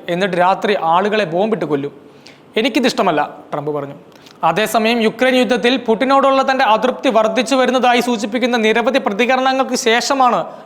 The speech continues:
ട്രംപ് പുതിയ ഉപരോധ മുന്നറിയിപ്പ് പ്രഖ്യാപിച്ചത്. നാറ്റോ സൈനിക സഖ്യം കാലഹരണപ്പെട്ടുവെന്ന് തനിക്ക്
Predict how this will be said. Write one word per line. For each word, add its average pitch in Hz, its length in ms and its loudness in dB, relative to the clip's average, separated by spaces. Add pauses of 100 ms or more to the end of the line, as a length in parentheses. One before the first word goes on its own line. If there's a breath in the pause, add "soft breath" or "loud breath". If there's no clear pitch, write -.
(160 loud breath)
ട്രംപ് 254 220 0
പുതിയ 233 320 0
ഉപരോധ 226 480 2
മുന്നറിയിപ്പ് 220 500 0
പ്രഖ്യാപിച്ചത്. 185 720 -4 (640 loud breath)
നാറ്റോ 185 300 -2
സൈനിക 220 420 0
സഖ്യം 233 480 -2
കാലഹരണപ്പെട്ടുവെന്ന് 240 1080 2 (360 loud breath)
തനിക്ക് 262 220 0